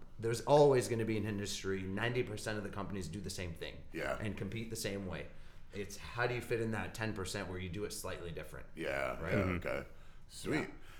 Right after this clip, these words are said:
Speaker 2: And, uh, <clears throat> are you, like, do you hire recruiters or pre-screeners? Are you hiring any
Speaker 1: Yeah.
Speaker 2: employees?
Speaker 1: Um, I've, I just maxed out. I just hired an, my first operations manager. Um,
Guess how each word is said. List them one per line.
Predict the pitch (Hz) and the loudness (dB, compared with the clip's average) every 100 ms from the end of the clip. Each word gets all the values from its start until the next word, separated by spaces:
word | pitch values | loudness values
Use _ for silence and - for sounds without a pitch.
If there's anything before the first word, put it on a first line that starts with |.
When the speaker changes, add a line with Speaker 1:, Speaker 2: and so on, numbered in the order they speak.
| - | -2
Speaker 2:
And, | 101 107 107 110 | 4 6 6 6
uh, | 113 110 113 - 135 113 | 6 8 6 4 0 -2
<clears throat> | 110 | -2
are | 110 120 | 4 8
you, | 120 120 117 | 10 10 8
like, | 113 113 | 6 4
do | 117 | 4
you | 110 | 4
hire | 117 131 147 143 | 8 10 12 10
recruiters | 127 - 147 151 165 165 160 | 8 6 4 8 10 10 8
or | 101 95 98 95 | 4 4 4 2
pre-screeners? | 147 151 156 151 151 151 110 | 0 -4 0 0 2 2 2
Are | 104 | 0
you | 104 | 2
hiring | 92 120 123 | 2 2 4
any | 117 120 | 2 2
Speaker 1:
Yeah. | 110 | 0
Speaker 2:
employees? | 120 127 165 - - | 2 0 0 -4 -2
Speaker 1:
Um, | 110 120 117 107 - - - 107 | 2 4 2 0 -4 -8 -10 -4
I've, | 117 98 101 | -2 -2 -4
I | 104 | -4
just | 104 110 107 | -2 -2 -2
maxed | 98 95 107 | -4 -4 -2
out. | 98 | -2
I | |
just | 98 | 0
hired | 107 104 101 | 2 2 2
an, | 95 - | -2 -4
my | 92 85 | -4 -2
first | 113 107 - | 0 0 -2
operations | 90 95 95 92 95 82 | -4 -2 0 0 -2 -4
manager. | 80 78 73 76 90 - - - - - - | -4 -6 -6 -6 -6 -8 -12 -12 -12 -12 -8
Um, | 80 80 80 76 | -4 -2 -2 -4